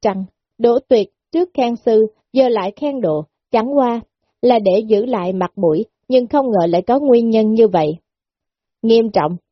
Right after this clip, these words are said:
rất nghiêm trọng, cực kỳ nghiêm trọng. Ngươi căn bản là đầu óc bả đậu.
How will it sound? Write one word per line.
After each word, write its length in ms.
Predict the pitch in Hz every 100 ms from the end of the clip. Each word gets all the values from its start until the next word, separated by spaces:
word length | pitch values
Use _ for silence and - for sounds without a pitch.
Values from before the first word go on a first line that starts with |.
| 220
rất 120 | 294 -
nghiêm 220 | 247 240
trọng, 240 | 170 156 170 _ -
cực 200 | 254 262
kỳ 120 | 254
nghiêm 260 | 240 285 233
trọng. 260 | 190 165 175 _ _ _ _ -
Ngươi 200 | 262 277
căn 260 | 262 254 233
bản 240 | 190 254
là 180 | 254 190
đầu 200 | 175 180
óc 140 | - -
bả 220 | 185 185
đậu. 260 | 190 156 165